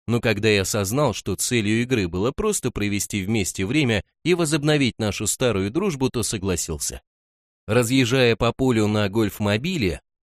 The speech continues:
мы заговорили о том, чем каждый из нас сейчас занимается. Когда я рассказал Дэну, что оставил работу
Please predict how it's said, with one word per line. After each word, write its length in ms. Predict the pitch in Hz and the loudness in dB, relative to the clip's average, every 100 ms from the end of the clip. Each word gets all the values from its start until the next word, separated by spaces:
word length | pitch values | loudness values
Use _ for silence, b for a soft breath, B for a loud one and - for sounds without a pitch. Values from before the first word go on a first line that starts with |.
| - | 0
мы 140 | 180 | 0
заговорили 560 | 170 139 131 143 156 135 | 2 2 2 2 2 2
о 120 | 120 | 0
том, 380 | - 202 117 76 | 0 0 0 -4
чем 280 | - 131 107 | -2 -2 0
каждый 420 | - 175 98 113 | 0 -2 0 0
из 120 | 110 | 0
нас 200 | 143 165 | 0 -2
сейчас 420 | - 110 95 120 92 | -2 -4 -2 -2 -2
занимается. 720 | 104 110 104 78 - - - _ _ _ _ _ | -2 0 -2 -4 -6 -10 -14 _ _ _ _ _
Когда 260 | 120 110 | -2 2
я 140 | 113 107 | 2 2
рассказал 500 | 107 - 107 110 104 | 0 0 0 2 0
Дэну, 380 | 98 135 104 85 | 2 2 0 -2
что 260 | - 98 | -4 -4
оставил 480 | 95 - 107 95 92 | -2 -2 0 0 0
работу 520 | 92 92 147 135 104 | -2 -2 -2 0 -2